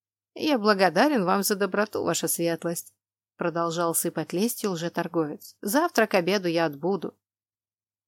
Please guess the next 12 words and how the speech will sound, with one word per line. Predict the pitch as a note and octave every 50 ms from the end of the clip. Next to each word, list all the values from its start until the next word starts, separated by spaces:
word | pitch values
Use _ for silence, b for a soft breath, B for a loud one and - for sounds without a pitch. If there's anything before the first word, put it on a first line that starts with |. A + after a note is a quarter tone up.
| _ _
«Возвращаетесь | - - D#3+ D#3+ E3+ D#3+ E3+ E3+ E3+ E3+ D#3+ - - F3 F3 E3+ E3+ D#3+ - - E3 F3 - -
в | E3 E3
Драконий | D#3 E3 F3 F3 D#3+ - - E3 E3 E3+ E3+ E3
залив?» | D3+ E3 F3 F3+ G#3 B3+ C#4+ - - _ _ _ _ _ _ _ _ _ _ _ _ _ _ _ _ -
Нанизывая | G#3+ G#3 B3+ D4 D4+ C4+ A#3+ B3 A#3 B3 A#3+ A#3 A3
кусок | - G#3 F#3+ - - G3 - -
мяса | F#3+ F#3+ F#3+ F#3 - F#3+
на | F3 F3 E3+
зубья | E3 D#3+ E3 D#3+ E3+ F3+ F#3+
вилки, | A3+ C#4+ D4+ D4 - C4
поинтересовался | - G3 F3+ F3 E3+ E3+ E3 E3+ D#3+ - F3 E3 E3 E3 E3 - - G#3
Роналд. | G3 F3+ D3+ D3 D3 F3+ G3 G3 - _